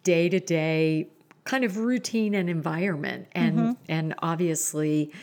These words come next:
Speaker 1: um, it takes a lot of committed and dedicated people and volunteers and, um, financial resources. And so I think that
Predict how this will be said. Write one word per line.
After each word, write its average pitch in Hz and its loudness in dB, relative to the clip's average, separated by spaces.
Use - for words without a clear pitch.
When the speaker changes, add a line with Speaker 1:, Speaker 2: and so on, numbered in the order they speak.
Speaker 1:
um, 151 -4
it 165 -2
takes - -4
a 165 -4
lot 151 -2
of 147 -6
committed 160 -2
and 156 -4
dedicated 160 -2
people 165 -2
and 151 -4
volunteers 156 -2
and, 151 -4
um, 151 -4
financial 165 2
resources. 160 2
And 175 -2
so 190 0
I 190 2
think 202 -4
that 202 -6